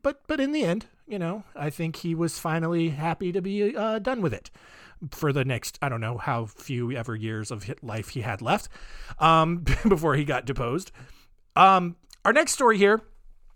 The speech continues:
kinda take pla-, took place around the same time. I mentioned her earlier before I completely derailed the episode. Um, and that was the story of Locusta, who was just another nice lady who lived in Rome. Uh, and this was during the Pax Romana period in the first century,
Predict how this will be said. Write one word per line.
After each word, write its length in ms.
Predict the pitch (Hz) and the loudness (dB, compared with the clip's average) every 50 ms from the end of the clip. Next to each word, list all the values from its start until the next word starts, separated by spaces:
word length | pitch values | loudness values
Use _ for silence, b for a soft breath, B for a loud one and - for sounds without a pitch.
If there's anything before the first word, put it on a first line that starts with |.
| - - - | -14 -6 0
kinda 220 | - 220 240 254 | 2 2 4 4
take 200 | 240 - 247 220 | 6 6 6 6
pla-, 180 | - - 220 185 | 6 4 2 2
took 220 | - - 226 - | 2 2 0 0
place 220 | - 202 208 202 - | 2 2 2 2 2
around 120 | 202 180 | 2 0
the 60 | 180 | 2
same 200 | 156 - 170 170 | 2 2 2 2
time. 260 | 170 - 160 151 156 156 | 2 4 4 4 4 2
I 80 | 151 | 0
mentioned 360 | 156 160 175 175 - 208 185 | 0 0 0 -2 -2 -2 0
her 120 | 180 185 185 | 0 0 0
earlier 440 | - 147 135 127 127 127 123 143 160 | 2 0 0 0 0 0 0 -2 -2
before 400 | 147 120 - - 127 123 123 123 | -4 -8 -8 -6 -2 0 2 2
I 200 | 123 120 117 123 | 2 2 0 0
completely 640 | - - 139 135 135 131 127 127 123 120 120 123 127 - - - | -2 -4 -4 -4 -4 -4 -4 -4 -4 -4 -4 -6 -8 -10 -10 -6
derailed 420 | 123 143 135 123 123 117 123 123 | -2 -2 0 0 0 0 -2 -2
the 120 | 147 143 | -4 -4
episode. 380 | 117 - - - - 127 143 160 B B B B B B B B B | -6 -6 -6 -6 -4 -4 -4 -4 B B B B B B B B B
Um, 340 | - 156 160 160 160 170 - | 2 2 2 2 2 -2 -4
and 80 | - 196 | -4 -2
that 60 | 208 | 0
was 100 | 233 233 | 0 0
the 60 | 233 | 0
story 260 | 220 - - 220 196 202 | -2 0 2 4 6 6
of 100 | 165 175 | 4 4
Locusta, 800 | 170 156 - - - 311 320 311 - - 156 123 143 175 - - - - | 0 0 2 6 8 8 8 8 6 2 0 0 0 -2 -4 -8 -14 -4
who 200 | - 202 190 185 | 2 4 4 4
was 420 | 185 170 170 175 170 175 175 165 208 | 6 4 4 4 4 4 2 0 -4
just 180 | 233 220 - | -6 -6 -4
another 360 | - 214 190 190 196 208 240 247 | -2 -2 2 4 4 4 4 4
nice 340 | 226 214 247 233 - - | 4 4 2 2 0 0
lady 340 | 175 147 139 135 135 165 190 | 0 0 2 2 0 0 0
who 120 | 151 180 175 | 2 2 2
lived 280 | 151 160 156 151 156 | 2 0 0 0 0
in 100 | 170 156 | -2 0
Rome. 380 | 139 131 127 123 123 139 170 170 B B B B B B B B B | 0 0 0 0 0 -2 -2 -4 B B B B B B B B B
Uh, 220 | - 156 165 175 208 | 4 6 8 8 6
and 100 | 196 220 | 6 2
this 120 | 269 262 - | 0 2 0
was 120 | 285 220 | 0 0
during 260 | 185 254 254 254 240 | 2 2 2 2 2
the 80 | 220 208 | 4 4
Pax 380 | - - - 190 - - - | 6 6 6 6 4 2 2
Romana 360 | 202 190 175 170 165 160 151 151 | 4 4 4 4 4 2 2 0
period 520 | - - - - 170 160 151 143 139 - | -2 -4 -4 -2 0 0 2 2 0 0
in 180 | - 147 147 147 | 0 -2 -2 -2
the 80 | 143 | -2
first 340 | 139 - - 123 113 - - | -4 -4 -4 -4 -4 -4 -4
century, 480 | - 185 196 175 - 151 143 147 143 | -2 -2 -2 -2 -2 -2 -2 -2 -2